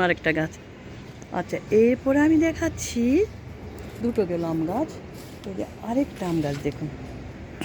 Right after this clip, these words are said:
দেখুন। হ্যাঁ, তাহলে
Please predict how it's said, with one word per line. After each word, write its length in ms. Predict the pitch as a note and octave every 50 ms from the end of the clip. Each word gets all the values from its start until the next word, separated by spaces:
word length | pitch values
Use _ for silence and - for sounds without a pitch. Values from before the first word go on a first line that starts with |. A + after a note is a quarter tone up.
| - - - - - B2 C#3 C#3+
দেখুন। 760 | D3 D3+ D3+ - - - - F3+ F3+ F3+ E3+ E3 D#3 C#3+ C3 B2 B2+ - - - - - - - - - - - - - - - - - - - - - - - - - - D3+
হ্যাঁ, 600 | D#3 E3 E3 D#3+ E3 D#3+ D#3 D#3 D3+ D3+ D3+ D3 C#3+ -
তাহলে 200 | - D#3+ D#3